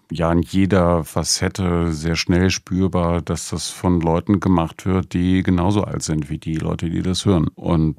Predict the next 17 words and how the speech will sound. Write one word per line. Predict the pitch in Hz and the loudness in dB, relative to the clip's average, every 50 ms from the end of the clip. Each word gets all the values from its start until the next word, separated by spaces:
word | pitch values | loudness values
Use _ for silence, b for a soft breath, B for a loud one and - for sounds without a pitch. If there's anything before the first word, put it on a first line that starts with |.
| - - | -8 -4
das | - 87 80 92 | -2 -2 0 0
ist | 107 95 98 | 0 2 2
eine | 92 71 | 2 2
andere | 95 98 92 87 | 4 2 0 0
Kommunikationsebene, | - 92 90 85 - - 90 - 95 95 98 95 - 80 82 80 76 80 80 76 73 | 0 0 0 0 -2 -4 -2 2 4 4 4 4 2 0 -2 0 2 2 2 2 2
die | 71 73 82 78 | 0 -2 -4 -2
da | 73 82 80 80 | -2 0 0 0
etabliert | 85 - - - 76 - 82 80 92 90 - - | 0 -2 -4 -4 -4 -2 0 0 0 0 -2 -2
wird, | 90 90 87 87 80 - - _ | -2 0 0 -2 -4 -6 -6 _
als | - 82 82 80 - - - | -2 -2 -2 -2 -4 -2 0
wenn | 87 87 87 90 90 | 2 4 4 4 4
immer | - - 92 95 95 90 90 87 85 - - | 4 4 4 6 6 6 6 4 4 2 2
ein, | - 85 82 82 82 85 85 85 82 82 82 73 - - | 2 2 4 6 6 6 6 6 6 6 4 2 0 0
ja, | 78 78 85 78 76 73 71 | 0 2 2 2 0 0 -2
generationelles | 76 80 87 80 80 80 80 82 - - 90 82 82 90 92 90 87 80 - - - - - - | -2 -2 0 0 0 0 0 -2 -2 -2 -2 0 2 2 2 2 2 2 0 -2 -2 -4 -6 -6
oder, | - 85 85 85 80 87 82 82 82 80 80 80 80 80 78 78 - - - - | -4 0 0 2 2 2 4 4 4 4 4 2 2 2 0 -2 -4 -6 -8 -4
ähm, | 80 80 80 80 80 80 | -2 0 2 2 2 4